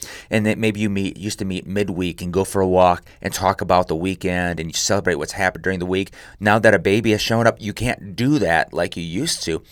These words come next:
Like, the method changes. The principle of communication can't. And so you have to get into adaption. It may not look how it used to look, but you can still meet the need. And it leads me toward number four, the fourth phase, trial and error.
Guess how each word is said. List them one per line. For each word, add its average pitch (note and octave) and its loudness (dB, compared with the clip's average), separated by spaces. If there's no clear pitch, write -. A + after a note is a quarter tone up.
Like, G#2 2
the A2 0
method G#2 2
changes. A2+ -2
The - -2
principle D#3 4
of - 2
communication F2+ -6
can't. A#1 -10
And G2+ -6
so - -2
you G2+ -2
have A2 -2
to B2+ -6
get A2+ -2
into A2 -6
adaption. F#2 -2
It G2+ -4
may G#2+ 2
not F2+ 4
look C3 2
how C3 2
it - 2
used B2 -2
to A2 0
look, F#2+ -2
but - -4
you F2+ -14
can G2+ -6
still G#2 2
meet F#2+ -10
the G2+ 0
need. E2+ -8
And G2+ 0
it D#2 -6
leads G#2+ -4
me A2+ -2
toward F#2+ 0
number F2+ -2
four, D#2 -2
the - -10
fourth F#2+ 0
phase, B1 -4
trial E2 2
and F2 -4
error. C2 -4